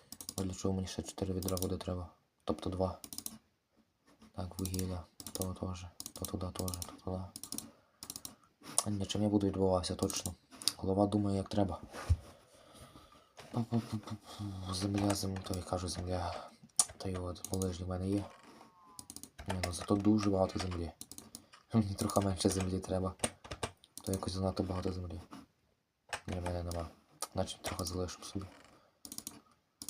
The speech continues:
Ні, то туди. А так. Іди сюди. Два стака, можемо сказати, маємо.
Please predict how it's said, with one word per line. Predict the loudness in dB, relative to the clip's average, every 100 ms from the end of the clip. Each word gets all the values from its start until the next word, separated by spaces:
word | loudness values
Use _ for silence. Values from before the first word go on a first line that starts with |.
| -10 -8 -8
Ні, | -6 -8
то | -8 -6
туди. | -2 0 0 -4 -16 -16 -12 -8 -8 -8 -10 -10 -12 -16 -8
А | -4
так. | -2 -4 -6 -12 -18 -18 -20 -20 _ _ _ -20 -20 _ _ -20 -20 _ -20 -18 -18 -18 -18 _ -20 -20 -12
Іди | -6 -4 -6
сюди. | -6 -6 -4 -6 -8 -14 -10 0 0 0 -14 -20 -6
Два | 0 0
стака, | 0 -4 -4 -2
можемо | -4 -4
сказати, | -6 -6 -4 -4
маємо. | -4 -4